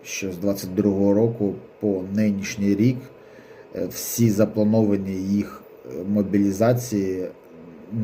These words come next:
ні разу не провалилися. Вони набирали те, що вони запланували. Тому не треба плекати надій,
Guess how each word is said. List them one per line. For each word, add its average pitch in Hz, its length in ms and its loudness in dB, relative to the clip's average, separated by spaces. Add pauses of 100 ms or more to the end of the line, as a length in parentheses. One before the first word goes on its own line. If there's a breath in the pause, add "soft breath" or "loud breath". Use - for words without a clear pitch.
(400)
ні 120 180 8
разу 113 360 2
не 107 120 -2
провалилися. 95 840 -4 (120)
Вони 98 240 -4
набирали 92 480 -2 (100)
те, - 200 4
що - 220 -4
вони 95 220 -2
запланували. 92 680 -6 (640 loud breath)
Тому 190 240 6
не 196 100 4
треба 156 320 6
плекати 127 680 2
надій, 113 560 0